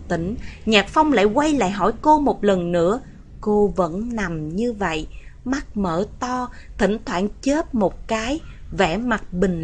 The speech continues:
lặng vô cùng. Hỏi đến lần thứ ba, một suy nghĩ trong đầu đột nhiên nhảy ra. Nhạc Phong bị suy nghĩ của chính mình làm cho sợ hãi.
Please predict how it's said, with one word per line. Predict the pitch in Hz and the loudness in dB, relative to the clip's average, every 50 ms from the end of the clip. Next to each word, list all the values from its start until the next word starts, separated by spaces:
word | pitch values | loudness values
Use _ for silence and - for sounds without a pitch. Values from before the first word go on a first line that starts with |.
| 165 | 0
lặng | 175 170 160 165 170 185 | 0 0 0 -2 -4 -4
vô | 190 196 262 262 269 269 262 - | 0 2 2 4 4 2 0 0
cùng. | - 208 185 175 160 151 - - - - - - - | 0 2 2 2 0 -4 -10 -12 -14 -14 -14 -16 -8
Hỏi | - - 180 160 165 170 202 | -2 2 4 6 8 8 8
đến | 196 247 254 | 6 6 4
lần | 254 226 202 175 160 151 - | 4 4 2 2 2 0 -2
thứ | 226 240 262 - | -2 0 0 0
ba, | - 196 226 220 226 233 233 226 - - - - - - | 0 0 0 0 0 -2 -4 -6 -8 -12 -16 -10 -2 2
một | 208 208 208 - | 4 4 4 2
suy | - - 339 320 | 2 2 4 4
nghĩ | 302 262 202 220 | 6 6 6 6
trong | - - 320 311 294 240 | 6 4 2 2 4 6
đầu | 220 202 190 185 | 6 6 6 6
đột | 180 185 180 180 190 | 6 6 4 4 4
nhiên | 254 269 302 302 294 262 | 2 4 4 4 4 2
nhảy | 226 185 165 180 226 | 2 2 2 2 0
ra. | 262 254 254 262 254 269 285 269 262 - - - - - - - - | 0 0 2 2 2 2 2 -2 -6 -8 -14 -18 -18 -18 -18 -8 0
Nhạc | 190 196 185 160 - | 2 4 4 4 4
Phong | - 233 220 214 208 202 | 4 6 6 6 6 4
bị | 185 175 | 2 2
suy | - - 285 277 | 2 0 0 2
nghĩ | 262 247 208 180 | 2 4 4 4
của | 196 - 254 262 | 4 2 0 -2
chính | - - 294 302 349 349 | 0 0 -2 0 2 2
mình | 285 226 202 185 170 - - - - - - | 2 4 4 2 0 -4 -8 -14 -16 -6 -2
làm | 196 196 190 185 175 165 160 156 - - - | -2 0 0 0 -2 -4 -6 -10 -12 -12 -10
cho | - 247 247 | -8 -8 -8
sợ | - - - - 214 180 160 165 170 180 180 | -8 -8 -6 -2 -2 0 0 0 0 -2 -2
hãi. | 190 180 160 156 160 180 214 262 | -4 -6 -4 -4 -2 -2 -4 -4